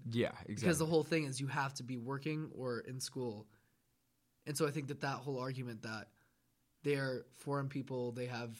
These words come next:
Speaker 2: no, they don't know how to live here, like that, the, all that kind of stuff is just bullshit.
Speaker 1: Yeah, I mean, I think that's fair. I think it's, yeah, it's generally a cover for
Speaker 2: Nationalism. It's a cover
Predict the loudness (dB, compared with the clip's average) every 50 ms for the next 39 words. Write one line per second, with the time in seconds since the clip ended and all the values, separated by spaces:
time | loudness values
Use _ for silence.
0 | -14 -16 -14 -8 -4 -2 0 0 0 -2 0 -2 0 0 0 -2 -2 -2 -2 -2
1 | -4 -6 -6 -6 -4 -2 -2 -2 -2 -4 -4 -2 -2 -2 -2 -4 -4 -4 -6 -6
2 | -6 -8 -10 -16 _ _ -6 -4 -4 -2 -2 -2 -2 -4 -4 -4 -4 -4 -4 -4
3 | -4 -6 -8 -8 -8 -10 -8 -8 -6 -6 -6 -6 -6 -8 -10 -12 -16 _ _ _
4 | _ _ _ _ _ _ _ _ _ _ _ _ _ -2 0 2 2 2 2 0
5 | 0 2 2 2 2 2 0 0 0 0 2 2 0 0 -2 -2 2 2 2 4
6 | 2 2 0 0 -2 -4 -6 -6 -6 -4 -4 -4 -4 -2 -2 0 0 0 -2 -2
7 | -4 -4 0 2 4 4 6 4 4 4 4 4 4 2 2 0 0 0 2 2
8 | 2 4 4 4 2 2 0 -2 0 2 2 4 4 2 2 0 -2 -6 -10 -20
9 | _ _ _ _ _ _ _ _ _ _ _ _ _ -8 -8 -6 -6 -6 -6 -6
10 | -8 -8 -8 -10 -10 -10 -8 -6 -4 -2 0